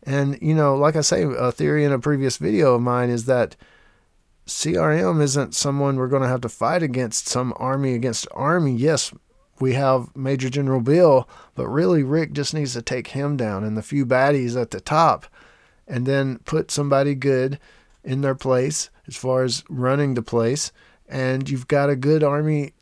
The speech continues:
that is in, uh, Commonwealth realm, is in Alexandria's realm. Everybody's working together on the American side, per se, and one big army that could fight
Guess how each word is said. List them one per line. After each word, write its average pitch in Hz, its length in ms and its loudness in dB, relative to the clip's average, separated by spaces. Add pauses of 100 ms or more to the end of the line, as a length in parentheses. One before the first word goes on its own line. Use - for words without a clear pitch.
that 139 220 4 (380)
is 139 360 -2 (140)
in, 143 440 0 (380)
uh, 123 220 -4
Commonwealth 147 680 0
realm, 98 480 -2
is 117 180 -6
in 131 240 -2
Alexandria's 139 880 0
realm. 107 360 -4 (240)
Everybody's 139 520 2
working 147 360 0
together 139 500 0
on 117 140 0
the 120 60 -2
American 131 460 -4
side, 139 460 -2
per 110 140 -2
se, 78 380 -4 (260)
and 120 420 -2 (200)
one 135 280 0
big 135 180 4
army 135 480 0 (300)
that 120 180 -2
could 117 160 -8
fight 160 540 -2